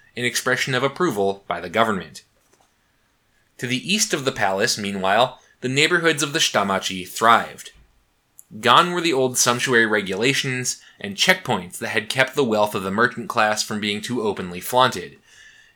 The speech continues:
Instead, the Shitamachi was all the more openly the economic heart of the city. The Yamanote, meanwhile, fell from its prominence as the home of the samurai and took on a bit more of a bohemian vibe.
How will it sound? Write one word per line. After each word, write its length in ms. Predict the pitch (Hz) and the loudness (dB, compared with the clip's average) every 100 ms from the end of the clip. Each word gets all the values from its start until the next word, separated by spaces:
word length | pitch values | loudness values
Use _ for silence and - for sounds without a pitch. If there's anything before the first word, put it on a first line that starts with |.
| _ | _
Instead, 480 | 107 113 - 170 170 | -8 -4 2 4 4
the 60 | 156 | 2
Shitamachi 580 | - 127 120 117 120 | 4 4 4 2 0
was 340 | 104 98 107 104 | -2 2 2 0
all 220 | - 123 | 0 0
the 80 | 131 | 2
more 200 | 117 107 | 2 4
openly 420 | 117 117 95 95 | 2 0 -4 -6
the 220 | 92 98 | -8 -6
economic 480 | 98 - 123 107 113 | -4 -2 0 2 0
heart 300 | - 92 85 - | -2 -6 -6 -10
of 140 | 85 | -10
the 80 | 92 | -4
city. 440 | - 131 73 - _ _ _ _ _ _ _ _ _ _ | -2 -2 -4 -12 _ _ _ _ _ _ _ _ _ _
The 140 | 110 110 | 0 2
Yamanote, 540 | 98 98 180 196 135 | 2 2 2 4 4
meanwhile, 460 | 120 113 104 104 123 | 2 2 4 6 6
fell 300 | - 131 160 | 4 4 4
from 180 | 160 139 | 4 -2
its 140 | 127 | -2
prominence 560 | - 113 104 104 98 98 | 0 2 2 0 -2 -4
as 160 | 110 | -6
the 100 | 101 | -6
home 180 | 104 95 | -8 -6
of 120 | 90 | -8
the 60 | 85 | -6
samurai 580 | - 127 127 117 113 110 - - - | -4 -2 0 2 2 -2 -4 -14 -6
and 140 | 139 | -2
took 180 | 165 160 | 0 2
on 120 | 170 | 2
a 60 | 156 | 4
bit 200 | 135 147 | 2 2
more 180 | 147 | 0
of 80 | 135 | 2
a 140 | 135 107 | 2 2
bohemian 680 | 110 110 113 98 92 90 | 0 0 -4 -4 -4 -6
vibe. 480 | 90 110 95 87 80 | 2 4 4 2 -12